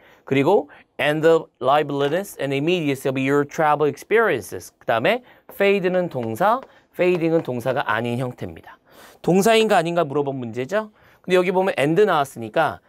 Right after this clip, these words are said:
문장을 요렇게 잘라주는 게 합리적일 것 같아요. 왜냐면 내가 매일매일의 일상적인 거에 사로잡히니까. 근데 보면 너의 여행의 경험의 즉각성과 생생함에 사로잡힐 수는 없는 거잖아요. 즉,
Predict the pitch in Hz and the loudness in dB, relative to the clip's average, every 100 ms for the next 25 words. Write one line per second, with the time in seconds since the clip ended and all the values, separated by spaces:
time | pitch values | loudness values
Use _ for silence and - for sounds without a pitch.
0 | _ _ - 156 170 196 202 175 95 120 | _ _ -6 -2 2 2 2 0 -2 -2
1 | 160 208 214 220 277 285 285 240 220 202 | 0 0 -2 0 0 2 0 0 -4 -4
2 | 196 294 339 269 185 - 113 - 95 82 | -4 0 0 2 -4 -6 -14 -14 -16 -16
3 | _ _ - - 160 190 165 139 160 120 | _ _ -20 -2 0 2 2 2 2 2
4 | 131 190 202 190 175 170 127 151 - 208 | 2 4 2 0 2 2 0 -4 -2 -2
5 | 202 180 165 160 151 147 277 294 202 - | 0 -4 -2 0 0 0 0 0 -2 -8
6 | 107 - - - _ _ _ 185 151 156 | -16 -16 -20 -20 _ _ _ -2 0 2
7 | 156 226 - _ - - 147 202 220 175 | 2 0 -8 _ -20 -4 2 4 4 2
8 | 127 151 170 196 214 190 147 135 147 156 | 2 2 0 -2 -4 -6 -6 -2 -2 0
9 | 208 214 - 143 - - - 180 170 165 | -2 -4 -10 -10 -2 -4 -2 -4 -2 2
10 | 202 233 _ _ _ - 277 294 285 285 | 0 0 _ _ _ -8 -2 -2 0 0
11 | 277 254 254 247 262 277 294 233 - 165 | 2 2 2 2 0 2 2 2 -2 -6
12 | 185 127 107 90 82 85 _ _ 170 - | -6 -6 -6 -10 -14 -20 _ _ -2 -2